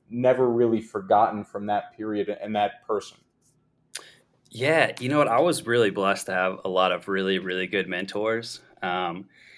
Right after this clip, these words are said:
Speaker 2: but I think the one that really comes to mind now is, uh, this guy named Nate. And, um, so when I first showed up to that, uh, East Coast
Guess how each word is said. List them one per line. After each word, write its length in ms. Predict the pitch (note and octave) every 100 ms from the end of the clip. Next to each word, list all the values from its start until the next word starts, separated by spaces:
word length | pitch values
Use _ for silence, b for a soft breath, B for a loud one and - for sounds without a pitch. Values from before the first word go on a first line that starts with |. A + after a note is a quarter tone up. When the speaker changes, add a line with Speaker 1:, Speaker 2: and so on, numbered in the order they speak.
| b b -
Speaker 2:
but 140 | G2
I 60 | F#2+
think 260 | A#2+ -
the 80 | A2
one 240 | G#2 A#2
that 200 | A#2 G#2 A2
really 240 | G#2 G2
comes 260 | - G2 F#2+
to 60 |
mind 240 | F#2+ F#2 F#2
now 220 | F2+ F2+
is, 180 | F2+ -
uh, 300 | F2 E2+ F2+ -
this 180 | G2 -
guy 220 | G2 F#2+
named 260 | F#2+ F2+
Nate. 340 | F2 F#2+ F#2 - b b _
And, 280 | F#2+ F#2 F2
um, 300 | F2 F2 E2+ B B B B
so 160 | - A2+
when 80 | A2
I 140 | G#2+
first 260 | - C3 B2+
showed 180 | A#2 G#2
up 160 | G2+
to 140 | - G2+
that, 220 | G2 G2
uh, 140 | F#2 F#2+
East 220 | G2+ -
Coast 380 | G2+ F#2 -